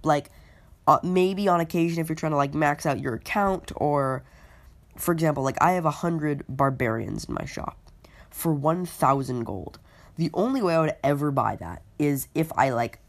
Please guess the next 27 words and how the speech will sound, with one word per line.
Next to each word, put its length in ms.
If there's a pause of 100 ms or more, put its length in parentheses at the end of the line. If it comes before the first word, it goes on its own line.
really 720
needed 380
barbarians, 800
or, 120
like, 260 (520)
I 120
was, 180
like, 300 (680)
a 80
hundred 420
away 300
from 460 (360)
leveling 460
them 160
up 140
to 80
level 160
fourteen 640 (300)
to 80
max, 360
fully 300
max 240
out 100
my 120
deck. 360 (540)
But, 320
like, 280